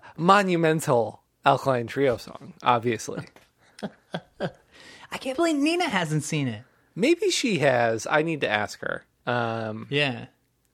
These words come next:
Speaker 1: but I
Speaker 2: Oh.
Speaker 1: have not, though.
Speaker 2: Boston.
Speaker 1: Um,
Speaker 2: Boston.
Speaker 1: yeah, I mean, we, we had Boss Tones talk last week. We'll have more of that soon. Um,
Speaker 2: <laughs>
Speaker 1: you know. But, uh, this song, Tim,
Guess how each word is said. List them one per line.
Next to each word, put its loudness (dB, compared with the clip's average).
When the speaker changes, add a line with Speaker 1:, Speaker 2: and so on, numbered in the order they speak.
Speaker 1:
but 4
I 6
Speaker 2:
Oh. 0
Speaker 1:
have -6
not, -12
though. 4
Speaker 2:
Boston. -8
Speaker 1:
Um, 0
Speaker 2:
Boston. -14
Speaker 1:
yeah, -8
I 2
mean, 2
we, 4
we 4
had 4
Boss 6
Tones -2
talk 2
last 2
week. -2
We'll 6
have 2
more 8
of 2
that 2
soon. -8
Um, 0
Speaker 2:
<laughs> 4
Speaker 1:
you 4
know. 2
But, 4
uh, 4
this -2
song, 0
Tim, -6